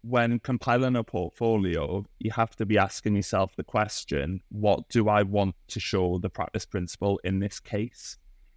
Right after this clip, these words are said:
Is it a new matrix technique that you've learned? Is it the anatomy used following the Style Italiano anatomy guide? Is it improvement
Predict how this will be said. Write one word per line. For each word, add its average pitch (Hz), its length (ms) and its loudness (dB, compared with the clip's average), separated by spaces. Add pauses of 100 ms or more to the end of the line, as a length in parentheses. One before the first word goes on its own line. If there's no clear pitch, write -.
(320)
Is 117 180 4
it 110 360 4
a 110 60 2
new 107 220 4
matrix 110 600 -2
technique 92 480 -4
that 87 160 -2
you've 95 200 -2
learned? 92 540 0 (580)
Is 104 200 2
it 98 640 -2 (100)
the 98 440 0
anatomy 110 600 0 (100)
used 104 640 -4 (100)
following 104 460 2
the 98 340 0
Style 98 400 0
Italiano 95 680 -2
anatomy 113 440 -2
guide? 80 480 -2 (680)
Is 110 240 0
it 104 400 2 (760)
improvement 117 1000 0